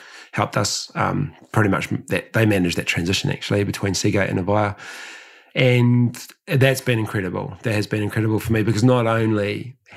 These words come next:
have they provided us the support we needed to go and do what we've done, um, in sport, in our sport, but for me personally, I became good friends with a number of the,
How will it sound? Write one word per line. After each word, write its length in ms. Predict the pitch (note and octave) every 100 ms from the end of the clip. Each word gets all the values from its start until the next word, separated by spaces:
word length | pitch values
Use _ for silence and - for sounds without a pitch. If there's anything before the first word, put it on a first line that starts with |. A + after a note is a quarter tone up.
| -
have 120 | A2+ A2
they 240 | G2+ G2+ G2 _ D3
provided 640 | A2 G#2 G2+ G2 F#2 - -
us 500 | A2 F#2 - - _ -
the 160 | D#3 -
support 460 | A2 - G#2+ G2+
we 160 | G#2 G2+
needed 320 | G2+ F#2+ -
to 80 | -
go 200 | G2 G2+
and 140 | G2
do 160 | G#2 G#2
what 100 | F2+
we've 160 | F2
done, 500 | G2 G#2+ F#2+ F#2 G2+ - -
um, 360 | G2 F#2 F2+ B2+
in 160 | G#2
sport, 500 | - - G#2+ G2 -
in 80 | G#2+
our 140 | F#2+
sport, 380 | F#2+ - G2 - - - - - - -
but 140 | B2 F#2+
for 140 | A#2
me 180 | A#2+ G#2+
personally, 880 | - B2+ A#2+ - G#2+ F#2+ F2+ F#2+ G#2 - - - - _ _ - - -
I 300 | A2+ G#2+ A2
became 880 | G2+ G#2 G#2+ G#2+ G2+ G2 F#2+ F#2 - - A#2
good 160 | G#2+
friends 520 | - G#2+ G2+ G2 F#2
with 380 | G2+ G2+ G2 -
a 80 | G#2
number 340 | A2 G#2+ G2
of 120 | G2
the, 120 | -